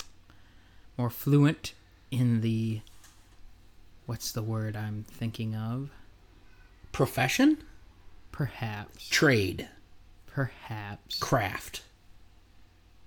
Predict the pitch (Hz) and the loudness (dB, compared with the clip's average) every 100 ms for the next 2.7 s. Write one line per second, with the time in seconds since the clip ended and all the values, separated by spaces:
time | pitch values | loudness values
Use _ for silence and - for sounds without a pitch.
0 | - 123 117 104 104 - - - - - | -6 -4 -4 -6 -10 -12 -12 -16 -20 2
1 | 151 117 107 - - - - - - - | 4 4 2 -12 -20 -20 -20 -20 -20 -20
2 | - 127 127 - 107 104 107 | -6 -2 -2 -2 -6 -6 -10